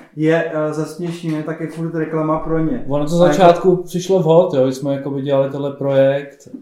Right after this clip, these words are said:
Speaker 2: eh, nahnali jsme si na tom nějaký, nějakou komunitu na Facebooku, ale prostě už stačilo, no, jako mi nepřijde, že by to k něčemu bylo.
Speaker 1: Pro mě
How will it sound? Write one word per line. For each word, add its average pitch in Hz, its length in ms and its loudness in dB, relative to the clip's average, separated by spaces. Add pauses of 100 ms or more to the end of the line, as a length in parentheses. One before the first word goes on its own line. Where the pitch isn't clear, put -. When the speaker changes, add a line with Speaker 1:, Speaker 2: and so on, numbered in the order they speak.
(440)
Speaker 2:
eh, 131 320 4
nahnali 131 380 0
jsme 135 160 -8
si 135 120 -8
na 131 80 0
tom 131 240 -2 (220)
nějaký, 127 380 -8 (160)
nějakou 123 220 -10
komunitu 127 440 -6
na 123 120 -6
Facebooku, 131 1000 -6 (680)
ale 120 240 -2
prostě 120 280 -6
už 123 140 -4
stačilo, 123 600 -8
no, 95 60 -12
jako 107 260 -14
mi 107 320 -10 (380)
nepřijde, 117 380 -10
že 113 80 -8
by 113 60 -8
to 113 80 -12
k 110 60 -16
něčemu 123 380 -8
bylo. 107 520 -8 (520)
Speaker 1:
Pro 156 120 -2
mě 170 240 -2